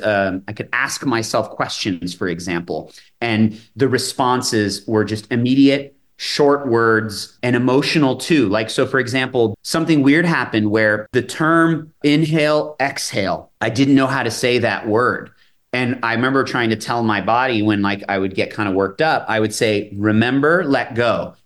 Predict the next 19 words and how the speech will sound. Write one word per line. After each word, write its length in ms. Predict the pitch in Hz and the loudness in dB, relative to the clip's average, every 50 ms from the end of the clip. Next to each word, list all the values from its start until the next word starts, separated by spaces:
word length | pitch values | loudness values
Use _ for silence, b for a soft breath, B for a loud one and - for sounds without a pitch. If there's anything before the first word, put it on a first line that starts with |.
| _ _ | _ _
And 140 | 127 131 - | -4 -2 -2
somehow 400 | - - 151 156 165 175 165 160 | -2 -2 -2 0 0 0 0 0
my 160 | 151 135 127 | 0 0 0
brain 640 | 117 110 123 139 156 156 143 135 120 120 117 113 113 | 0 0 2 2 2 4 2 2 2 0 -2 -2 -2
understood 640 | 123 123 120 123 117 - - 127 120 117 113 113 - - | -2 -2 -2 -2 -4 -2 0 2 2 2 2 -2 -6 -4
that 200 | 104 110 107 101 | -2 -2 0 2
was 200 | 110 117 107 - | 2 0 0 0
inhale, 840 | - - 131 139 147 147 151 151 151 151 160 170 180 175 175 - _ _ _ _ | -2 0 0 0 0 0 0 0 0 2 2 2 0 0 -4 -12 _ _ _ _
exhale. 600 | - 139 139 - - - 107 92 95 - - - b b b b b b - | -4 -4 -4 -4 -6 -6 -6 -6 -6 -8 -10 -14 b b b b b b -4
And 120 | 131 131 | -4 -2
it's 140 | 135 135 - - _ _ _ _ | -2 -4 -6 -12 _ _ _ _
all 260 | 127 135 143 151 156 | 2 4 4 4 4
I 100 | 156 147 | 2 2
could 200 | 143 - 123 107 | 0 -2 -4 -4
say 380 | - - - 180 190 - 110 104 | -2 0 0 0 2 0 0 0
to 60 | 101 | 0
myself. 600 | 104 107 101 98 98 - - 101 98 98 - - | 0 0 0 -2 -2 0 2 2 2 2 0 -2
And, 300 | 120 107 107 110 117 110 123 | -2 0 0 0 0 0 -2
and, 180 | 120 117 120 | -2 -2 -2